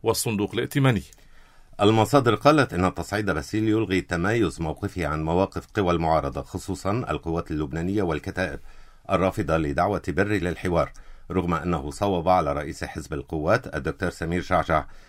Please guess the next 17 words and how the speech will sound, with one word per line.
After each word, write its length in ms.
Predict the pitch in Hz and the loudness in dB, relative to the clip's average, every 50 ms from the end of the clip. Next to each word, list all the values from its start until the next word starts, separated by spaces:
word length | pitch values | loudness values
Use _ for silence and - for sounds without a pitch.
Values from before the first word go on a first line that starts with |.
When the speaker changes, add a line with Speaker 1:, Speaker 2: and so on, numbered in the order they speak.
| - _ _ | -20 _ _
Speaker 2:
في 100 | - 101 | -2 -2
تصريحه 440 | 90 - 82 76 - 104 98 - 87 | -2 -2 -6 -8 -6 -6 -6 -4 -4
ليل 380 | 76 67 76 78 87 - 98 82 | -6 -4 -4 -2 -2 0 0 -2
الخميس، 520 | 67 - - 82 82 82 69 - - - - - - - - - | -2 -4 -6 -4 -4 -4 -4 -6 -12 -20 -20 -20 -20 -20 -14 -6
في 80 | - 90 | -6 -6
حين 280 | - 90 95 104 110 | -4 -2 -4 -4 -2
ترك 300 | - - 90 85 - - | -2 -2 -2 -2 -4 -6
نافذة 520 | 78 71 71 82 95 - 101 85 67 101 110 | -8 -6 -4 -4 -4 -2 -2 -2 0 0 0
لجهة 460 | 123 104 76 69 85 87 78 82 73 - | 0 0 -2 -2 -2 -4 -4 -4 -6 -6
عدم 600 | 76 71 69 64 71 95 101 101 82 76 69 65 | -8 -8 -6 -2 0 0 2 2 0 0 -2 -2
رفض 340 | 67 92 107 - 95 73 - | -2 -2 -2 -4 -8 -10 -10
اقتراح 460 | - - - - 82 80 - - 87 | -14 -14 -8 -4 -2 -2 -2 -2 -2
لودريان 420 | 87 80 71 78 78 76 73 73 - - - - - _ _ - | -4 -2 -2 -2 -2 -2 -2 -4 -8 -12 -20 -20 -20 _ _ -2
القاضي 420 | 95 92 87 - 98 101 87 78 71 | -2 -2 0 0 0 0 0 0 -4
بجمع 400 | - 76 71 95 90 87 73 64 - - | -4 -4 -4 -4 -4 -4 -6 -8 -8 -2
كل 200 | - 139 135 107 | 0 2 2 2
الفاعلين 680 | 87 - - 80 76 76 71 85 95 104 120 110 - | 2 0 -2 -4 -4 -2 -2 -2 -2 -2 -2 -4 -6